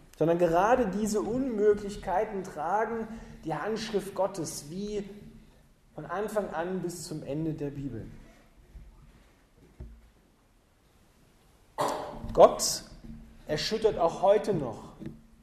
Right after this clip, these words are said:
Gott erschüttert auch heute noch das Leben von uns Menschen.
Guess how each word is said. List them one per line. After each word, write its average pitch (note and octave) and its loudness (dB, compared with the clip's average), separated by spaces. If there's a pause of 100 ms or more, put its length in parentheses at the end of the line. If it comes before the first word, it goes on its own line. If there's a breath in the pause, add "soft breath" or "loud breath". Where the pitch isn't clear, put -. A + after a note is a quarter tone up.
(1120 soft breath)
Gott E3+ 6
erschüttert G#3 4
auch F#3 4
heute G#3 6
noch G3+ 2
das E3+ 0
Leben A3+ -4 (680)
von E3 0
uns F3 -6
Menschen. E3 -4